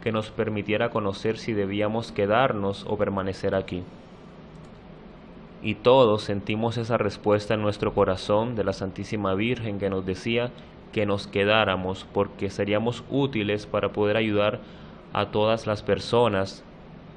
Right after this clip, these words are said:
en este proceso de guerra. Y decidimos quedarnos, y luego fue que nos dimos cuenta el por qué la Virgen María había decidido que nos quedáramos, y es que fue gracias al papel de nosotros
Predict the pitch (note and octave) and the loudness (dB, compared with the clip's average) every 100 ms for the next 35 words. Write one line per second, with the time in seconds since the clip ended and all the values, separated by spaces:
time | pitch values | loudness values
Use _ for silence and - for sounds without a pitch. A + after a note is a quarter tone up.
0 | - - - - - - G#2+ G#2+ G#2 - | -20 -20 -20 -20 -20 -10 -4 -2 -2 0
1 | G#2+ G#2+ G2 G#2 - G#2 F#2+ F#2+ F2+ F2+ | 2 2 0 -2 0 2 4 2 0 -4
2 | F2+ - - - - - - - - - | -10 -12 -18 -20 -20 -20 -20 -20 -20 -20
3 | - - - - - - - - - - | -20 -20 -20 -20 -20 -20 -20 -20 -12 -2
4 | G#2+ G2+ - G2+ G#2+ A2+ A#2 G#2+ G2+ F#2 | 0 2 2 0 0 0 0 2 4 4
5 | F2+ F#2 F2+ - - G#2 G#2 C#3 B2+ G#2 | 2 -4 -6 -10 -6 0 4 4 4 0
6 | - A2+ A#2+ G#2+ G#2 A2 - A2+ A2 A2 | 0 -2 -2 -2 -2 -4 0 0 0 -2
7 | A2+ - G#2+ G#2 G2+ G2 - C#3 D3 D3+ | -2 0 -2 4 4 4 0 0 0 -2
8 | - - - G2 G2+ A2 G#2 B2 A2 G2+ | -12 -18 -6 -2 0 -2 -2 -2 0 2
9 | G#2 G#2 G#2+ G#2+ G#2+ G#2+ G2+ A2+ A2+ G#2+ | 2 4 2 2 0 -4 0 2 0 0
10 | G2+ G2 G2 G2+ A2+ F#2+ F#2+ F#2+ - - | -4 -2 0 2 2 2 -2 -6 -12 -18
11 | - A2+ A2+ - C3+ C3+ B2+ B2 B2+ C3+ | -6 0 0 0 -2 0 2 2 0 -2
12 | C3 G2+ G#2 A2 G#2+ A#2 G#2 - C3 A#2+ | -2 0 0 0 0 0 0 0 0 2
13 | G#2+ - | -2 -4